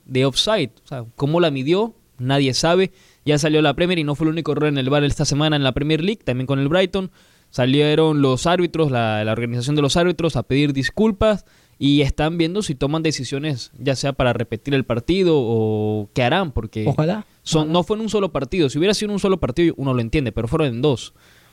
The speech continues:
Speaker 1: Entonces son errores humanos, yo entiendo, pero ¿para qué está el var?
Speaker 2: Como están las cosas hoy por hoy, Pablo, Arsenal está en la, sigue, eh, primer puesto con cincuenta y un puntos, pero el City está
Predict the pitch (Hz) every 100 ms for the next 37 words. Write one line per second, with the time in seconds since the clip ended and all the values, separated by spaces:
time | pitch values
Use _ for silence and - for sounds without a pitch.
0 | _ _ _ _ _ 117 113 135 131 120
1 | 147 156 156 143 127 180 208 120 120 123
2 | 247 185 - 151 127 117 101 - - 104
3 | 110 - 120 202 - - - 190 175 240
4 | 262 - 269 262 262 233 240 233 254 262
5 | 254 254 247 220 - 233 233 196 220 220
6 | 220 175 - 185 175 165 190 190 202 202
7 | 196 208 190 170 180 185 175 196 190 214
8 | 233 254 - 202 170 220 - 269 208 -
9 | 220 220